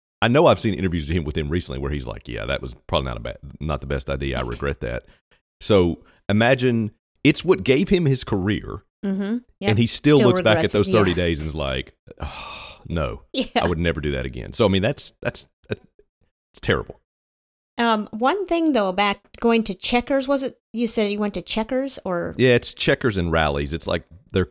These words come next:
Speaker 1: it's kinda like Hardee's and Carl's Junior.
Speaker 2: Oh, sure. Rally's,
Speaker 1: But
Speaker 2: R A L L Y, like the race car?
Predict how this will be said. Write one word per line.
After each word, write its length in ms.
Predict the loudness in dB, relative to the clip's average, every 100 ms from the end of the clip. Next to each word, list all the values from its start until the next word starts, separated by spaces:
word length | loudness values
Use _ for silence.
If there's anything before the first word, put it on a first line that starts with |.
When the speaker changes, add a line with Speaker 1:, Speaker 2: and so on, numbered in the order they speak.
| _
Speaker 1:
it's 140 | -6 -2
kinda 180 | 0 0
like 160 | -2
Hardee's 460 | 2 2 4 2 -2
and 140 | -2
Carl's 280 | 0 0 0
Junior. 460 | -2 0 0 -2 -2
Speaker 2:
Oh, 220 | -4 -4
sure. 420 | -4 -4 -2 -4 -4
Rally's, 420 | 0 2 4 0 2
Speaker 1:
But 140 | 4
Speaker 2:
R 200 | 6 6
A 260 | 2 2 2
L 180 | 2 2
L 220 | 2 2
Y, 280 | 2 2 2
like 200 | 0 -2
the 100 | -4
race 260 | -2 -4
car? 360 | -4 -2 -2 -6